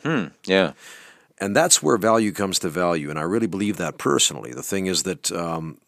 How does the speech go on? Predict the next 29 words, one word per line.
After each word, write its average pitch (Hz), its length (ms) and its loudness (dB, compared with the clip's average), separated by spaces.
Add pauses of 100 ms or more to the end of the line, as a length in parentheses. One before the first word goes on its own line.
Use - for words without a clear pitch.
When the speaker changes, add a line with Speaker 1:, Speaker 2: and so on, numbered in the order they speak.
(100)
Speaker 2:
you 92 100 -8
know, 85 100 -6
like, 82 200 -6
let's 95 200 0
say 95 120 6
I'm, 90 240 -2
I'm 95 160 -4
personally 92 680 0
a 69 300 -6
conservative, 87 840 -2 (540)
traditional-minded 90 800 0
guy, 82 360 -2 (520)
Speaker 1:
Right. 92 240 2
Speaker 2:
for 90 80 -6
the 90 80 -4
most 110 240 0
part. 58 240 -8 (200)
Um, 87 560 -2 (440)
and, 101 260 -2
and 95 220 -4
that 120 240 4
means 110 480 0
that - 280 -6
the 98 80 -4
people - 420 -2
that 113 140 2
gravitate 101 680 2
towards 92 500 0
me 90 400 -4